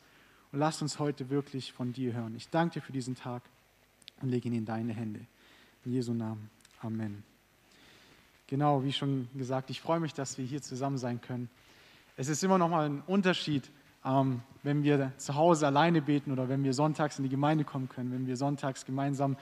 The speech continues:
sag ich mal, Gott suchen dürfen. Und davon schreibt uns, oder davon schreibt auch der Autor des Hebräerbriefs. Und er sagt auch zu den Hebräern, er sagt, „Verpasst oder versammelt, beziehungsweise versäumt nicht die, die Gemeinschaft der Heiligen.“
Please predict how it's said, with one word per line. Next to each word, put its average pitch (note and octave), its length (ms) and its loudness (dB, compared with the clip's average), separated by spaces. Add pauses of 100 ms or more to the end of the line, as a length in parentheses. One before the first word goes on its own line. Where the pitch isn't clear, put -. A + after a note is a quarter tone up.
(320)
sag C#3 200 2
ich C3+ 100 0
mal, C#3+ 100 6
Gott F3 240 8
suchen C3+ 360 2
dürfen. A#2+ 380 0 (540)
Und C3+ 80 0
davon D3 300 6
schreibt F3 340 4
uns, D3+ 240 -2
oder C#3 260 -4
davon C3+ 300 -2
schreibt D#3 320 4
auch C3+ 140 -4
der C3 260 0
Autor D3+ 240 4
des C3 160 0
Hebräerbriefs. B2+ 720 2 (420)
Und C#3+ 60 -4
er C#3 80 2
sagt C#3 260 2
auch D3+ 160 2
zu - 120 -10
den C#3 100 2
Hebräern, C3+ 400 2
er B2+ 80 0
sagt, B2+ 220 -4
„Verpasst - 580 -6
oder C#3 140 -8
versammelt, D3 600 -4 (460)
beziehungsweise C3+ 560 0
versäumt D3+ 580 2
nicht C#3 440 -6 (260)
die, C3 220 -4
die B2+ 400 -6
Gemeinschaft C#3 580 -2
der A#2+ 100 -8
Heiligen.“ A#2+ 460 -6